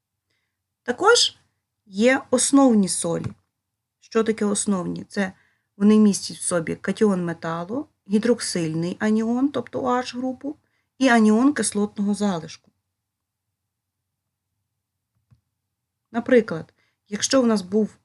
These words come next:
алюміній гідроксид, один, одна гідроксильна група замістилася на хлор, дві гідроксильні групи в нас залишилися.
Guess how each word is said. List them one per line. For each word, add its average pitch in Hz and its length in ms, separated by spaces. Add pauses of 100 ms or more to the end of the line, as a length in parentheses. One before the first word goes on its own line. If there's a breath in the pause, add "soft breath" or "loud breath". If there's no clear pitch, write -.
(180)
алюміній 214 480
гідроксид, 190 800 (560)
один, 233 540 (640)
одна 233 300
гідроксильна 196 600
група 185 280
замістилася 190 760
на 185 140
хлор, 180 580 (420)
дві 233 180
гідроксильні 196 640
групи 185 300
в 170 60
нас 175 280 (200)
залишилися. 180 1040